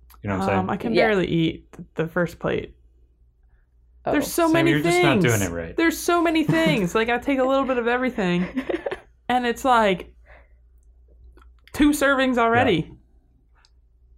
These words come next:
Speaker 1: Uh, back to the potatoes.
Speaker 3: <laughs>
Speaker 1: Are they lumpy or, like, smooth potatoes?
Speaker 3: Oh, no. Smooth.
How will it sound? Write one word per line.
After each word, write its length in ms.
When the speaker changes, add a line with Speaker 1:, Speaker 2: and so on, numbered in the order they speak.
Speaker 1:
Uh, 320
back 220
to 80
the 80
potatoes. 640
Speaker 3:
<laughs> 60
Speaker 1:
Are 120
they 220
lumpy 500
or, 320
like, 260
smooth 420
potatoes? 300
Speaker 3:
Oh, 160
no. 400
Smooth. 460